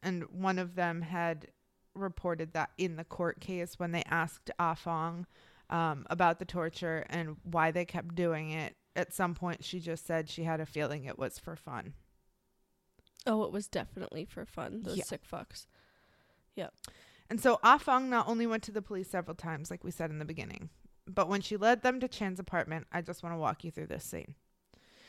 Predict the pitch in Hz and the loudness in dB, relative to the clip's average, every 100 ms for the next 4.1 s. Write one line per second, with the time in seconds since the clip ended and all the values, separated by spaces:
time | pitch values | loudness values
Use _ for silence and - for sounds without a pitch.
0 | - - _ 233 247 - - - 247 254 | -20 -20 _ 6 6 2 -16 6 10 12
1 | 269 240 220 208 190 - 185 165 151 127 | 10 6 4 4 2 0 0 0 -2 -4
2 | 92 123 - 67 - - - _ _ _ | -4 -6 -8 -10 -10 -12 -14 _ _ _
3 | _ _ - 208 208 - - 233 349 427 | _ _ -10 -4 -4 -2 -2 0 2 0
4 | - | 0